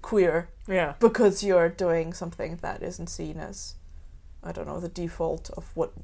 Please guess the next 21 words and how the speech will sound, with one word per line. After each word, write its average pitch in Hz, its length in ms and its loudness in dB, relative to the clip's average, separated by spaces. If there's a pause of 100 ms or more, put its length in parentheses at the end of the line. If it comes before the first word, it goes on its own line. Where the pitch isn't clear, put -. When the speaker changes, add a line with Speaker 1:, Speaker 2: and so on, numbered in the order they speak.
Speaker 1:
I 165 100 -2
guess 165 220 -8
you're - 100 -10
expected - 520 -12
to 214 100 -14
do. 247 200 -10 (120)
Speaker 2:
Yeah. 202 200 -10 (640)
It's, 269 200 -6
it's 262 160 -6
really 330 320 -2 (100)
weird, 269 500 -2 (600)
I 208 80 -2
think, 220 360 -4
for - 180 -6
me, 214 540 -2
using 190 920 -4 (1000)
gendered 190 380 -2
words 165 580 2
about 165 320 -2
myself 160 840 -4 (220)
because 175 760 -4